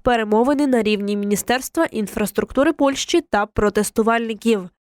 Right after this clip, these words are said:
Крім того, посадовець Павел Ганцеш висловив сподівання, що невдовзі глава польського Мінінфраструктури зустрінеться з комітетом, який протестує на кордоні,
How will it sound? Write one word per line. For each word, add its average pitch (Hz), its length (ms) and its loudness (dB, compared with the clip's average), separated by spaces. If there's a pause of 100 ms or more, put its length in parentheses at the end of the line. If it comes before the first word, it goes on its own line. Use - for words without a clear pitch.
(360)
Крім 349 260 4
того, 330 300 2
посадовець 349 560 0
Павел 339 540 0
Ганцеш 339 540 0
висловив 285 480 2
сподівання, 285 640 0
що 254 260 -2
невдовзі 269 720 2
глава 220 320 0
польського 285 600 2
Мінінфраструктури 277 1200 0
зустрінеться 277 680 0
з - 80 -2
комітетом, 247 580 0
який 240 260 4
протестує 220 540 0
на 339 100 4
кордоні, 294 540 0